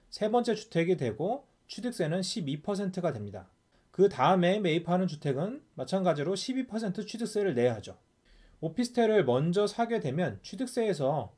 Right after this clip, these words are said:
훨씬 더 불리해지는 겁니다. 그래서 무주택자나 일 주택을 처분하려는 분이 가장 먼저 일 번으로 아파트를 사신다면 후회하게 되죠. 단 여기서 디아파텔이 이천이십 년 팔월 십이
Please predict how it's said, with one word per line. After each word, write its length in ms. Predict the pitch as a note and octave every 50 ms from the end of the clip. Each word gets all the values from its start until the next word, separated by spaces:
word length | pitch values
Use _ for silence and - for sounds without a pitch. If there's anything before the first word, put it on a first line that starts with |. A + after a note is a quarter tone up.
| -
훨씬 260 | A3+ G#3+ G#3 B3+ B3 F#3+
더 180 | E3 D#3+ D#3
불리해지는 520 | - C#3+ C#3+ D3+ E3 F#3 G3 D#3+ D3 D3+ C3+
겁니다. 340 | G#2+ G#2 G2 G2+ G2+ - _ _ _ _ _ _ _ _ _ -
그래서 280 | D#3+ F3+ F#3 F#3+ F#3+
무주택자나 880 | D3 A#2+ C3 D#3 G#3 F#3+ - A3 G#3+ - F#3 D#3 E3+ F3 C3+ G#2 - -
일 220 | - F3+ A3 A#3+ A#3
주택을 840 | C4+ B3+ - - A3 B3 A#3+ - D#3 C#3 C3+ C#3+ D3 C3 A2 G#2+ - -
처분하려는 800 | - - - - A3+ A3+ A#3+ C4 B3 A#3+ A#3 A#3 A3 G#3+ G#3 F3
분이 420 | C#3+ C#3 C#3+ B2+ A2+ C3+ F#3+ - -
가장 300 | - - D#3+ G3 A3 G#3
먼저 280 | F3 E3 E3 E3+ G3 G3
일 180 | G#3+ A#3 C4
번으로 360 | B3+ C4 B3 A#3 G#3 G3+ G#3 -
아파트를 500 | - A3 - G3 F#3+ - F#3 F3+ F#3+ F#3
사신다면 720 | F#3 G#3 G#3+ G#3+ A#3+ A#3 G#3+ G3+ F3+ F#3 G3 G#3 G#3 G3 - _ _ _
후회하게 480 | - - A#3+ B3+ A#3+ A#3+ A#3 G#3+ G3
되죠. 320 | C3 A2+ G2+ - G#2+ G2+ - _ _ _ _ _ _ _ _ _ _
단 180 | - - D#3+ C#3+
여기서 640 | C3+ D3+ F3 A#3 F#3+ G3 E3+ F3+ F#3 D3 A2 G2 - _ _ _
디아파텔이 960 | - - F3+ F#3+ - A2+ A#2 - A3+ A#3 A#3 - E3 D3 E3+ G3+ D#3+ G#2+ - - _ _ _ _ -
이천이십 720 | B2+ D3+ D3 - - A3 G3 D3 B2 D#3 D3+ - G3 G#3
년 480 | G3+ F#3+ D3+ B2+ A#2+ C3+ E3+ G#3 A#3+ - _
팔월 340 | - - A#3 A#3 A#3 A3+
십이 280 | A3 - - A#3 - F3+